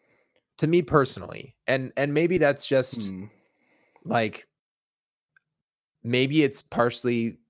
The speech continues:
Speaker 1: the way that I binged it, because I know you watched it over a more spread out period of time than I did.
Speaker 2: Mm-hmm.
Speaker 1: But I never was convinced by what you're talking about and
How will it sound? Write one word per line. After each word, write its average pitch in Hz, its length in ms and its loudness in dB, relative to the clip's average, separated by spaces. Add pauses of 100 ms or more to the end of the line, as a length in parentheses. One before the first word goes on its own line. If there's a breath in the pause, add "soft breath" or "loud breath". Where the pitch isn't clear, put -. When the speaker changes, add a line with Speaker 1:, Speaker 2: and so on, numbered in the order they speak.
(180)
Speaker 1:
the 117 80 0
way 104 200 0
that 98 160 -2
I 95 120 -2
binged 104 340 -4
it, 170 200 0
because 107 240 0
I 104 80 0
know 101 140 -2
you 101 220 -2
watched 98 340 -2
it 101 160 0 (180)
over 95 240 -2
a 95 40 -2
more 92 200 -4
spread 92 360 -2
out 92 300 -4
period 95 240 -4
of 92 100 -8
time 90 220 -6
than - 160 -8
I 87 160 -6
did. 147 240 -6 (1400)
Speaker 2:
Mm-hmm. 104 340 -10 (880)
Speaker 1:
But 107 380 2 (300)
I 131 120 6
never 120 420 2
was 101 200 -4
convinced 90 540 -6
by 92 140 0
what 87 180 -2
you're 82 240 -6 (360)
talking - 360 -6
about 80 360 -6 (160)
and 87 260 -12